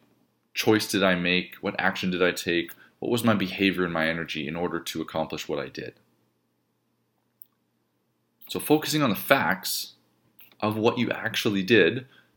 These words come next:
oftentimes more than any sort of the feelings associated with that, you can identify what worked. At the same time, you can identify areas that you could continue to improve upon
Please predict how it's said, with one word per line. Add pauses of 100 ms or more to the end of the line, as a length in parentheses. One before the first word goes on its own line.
(760)
oftentimes
more
than
any
sort
of
the
feelings
associated
with
that, (1160)
you
can
identify (180)
what
worked. (720)
At
the
same
time,
you
can
identify
areas
that (300)
you
could
continue
to
improve
upon